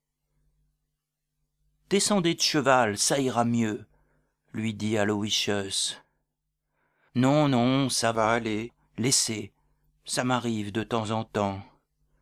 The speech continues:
Des images qui remontent. J'ai vu tant d'horreurs.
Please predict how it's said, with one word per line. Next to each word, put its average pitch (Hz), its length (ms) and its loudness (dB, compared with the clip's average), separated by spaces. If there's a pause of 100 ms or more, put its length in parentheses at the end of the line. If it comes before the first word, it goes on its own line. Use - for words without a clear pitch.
(440)
Des 117 240 0
images 117 360 2
qui 127 120 -4
remontent. 107 560 -2 (480)
J'ai 110 180 -8
vu 101 220 -8
tant 143 380 -2
d'horreurs. 101 840 -6